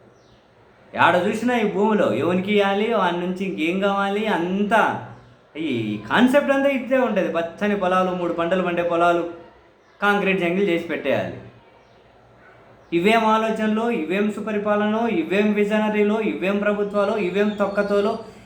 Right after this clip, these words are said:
ఇవేం పుట్టగోష వ్యవహారాలో మనకు అర్థం కాదు. నిజంగానే, నిజంగానే ఇవన్నీ మనకు అర్థం కావు. కనీసం నాయకత్వ స్థానంలో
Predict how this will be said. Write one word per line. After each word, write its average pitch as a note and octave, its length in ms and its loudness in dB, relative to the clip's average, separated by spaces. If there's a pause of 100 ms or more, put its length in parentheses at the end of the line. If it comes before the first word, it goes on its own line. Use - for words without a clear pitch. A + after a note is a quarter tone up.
(140)
ఇవేం G#3 300 2
పుట్టగోష G3 420 2
వ్యవహారాలో F#3 440 2
మనకు F#3 260 0
అర్థం D3+ 300 -2
కాదు. G#2+ 220 -2 (240)
నిజంగానే, D#3 680 0 (1600)
నిజంగానే A3+ 340 4
ఇవన్నీ A#3 240 2
మనకు G#3+ 220 2
అర్థం G#3 280 0
కావు. C#3 340 -2 (1120)
కనీసం C4 420 2
నాయకత్వ A3+ 500 0
స్థానంలో G#3+ 380 0